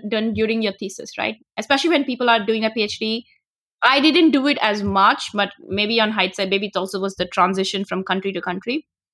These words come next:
My advisor was nice about sending us to conferences and, you know, putting us in, like, um, the Society of Women Engi-, a-, all of these Sigma Psi, these, these technical organizations. So people should be part of their professional organization.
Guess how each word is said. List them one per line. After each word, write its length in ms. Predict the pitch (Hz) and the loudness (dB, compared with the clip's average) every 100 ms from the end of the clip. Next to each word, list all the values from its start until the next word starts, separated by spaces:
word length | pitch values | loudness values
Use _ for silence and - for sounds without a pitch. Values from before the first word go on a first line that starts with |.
| _ - | _ 0
My 140 | 220 | 2
advisor 340 | 240 302 302 294 | 4 4 4 4
was 160 | 269 | 4
nice 280 | 233 214 - | 4 2 2
about 220 | 208 202 | 0 0
sending 220 | 208 202 | 0 0
us 100 | 196 - | -2 -4
to 80 | |
conferences 1000 | 190 175 185 185 190 185 175 175 175 175 170 | 2 2 2 0 -2 0 0 2 0 0 -2
and, 200 | 170 185 | -4 -4
you 80 | |
know, 60 | 170 | -6
putting 240 | 185 180 | -2 2
us 180 | 175 165 | 2 2
in, 220 | 175 175 | 0 -2
like, 160 | 170 165 _ _ _ _ _ | -4 -6 _ _ _ _ _
um, 440 | 165 180 180 180 180 | -2 0 2 0 -2
the 160 | 196 196 | 0 0
Society 440 | 196 185 180 175 | 2 2 2 2
of 100 | 170 190 - | -4 -6 -8
Women 200 | 226 214 | -2 0
Engi-, 240 | 190 190 - | 0 -2 0
a-, 80 | 180 | 2
all 280 | 190 208 | 4 4
of 120 | 208 208 | 4 2
these 220 | 208 - | -2 -4
Sigma 320 | - 202 190 | -4 -2 0
Psi, 240 | 185 165 | 2 2
these, 260 | 170 180 - | 2 -4 -6
these 180 | 180 190 | -8 -2
technical 440 | 202 202 214 202 175 | -2 0 0 2 2
organizations. 640 | 180 170 180 - 185 196 | 2 -2 -2 -4 -6 -6
So 80 | 196 | 0
people 220 | 262 339 | 2 2
should 200 | 330 240 | 2 4
be 300 | 254 240 - _ _ _ _ _ _ _ _ _ _ _ - | 2 0 -6 _ _ _ _ _ _ _ _ _ _ _ 2
part 220 | 240 247 | 4 6
of 100 | 254 | 2
their 100 | 208 | 0
professional 500 | 208 190 190 - 180 | 0 -2 -2 -2 -2
organization. 640 | 156 165 - - - - | -2 -4 -10 -12 -12 -14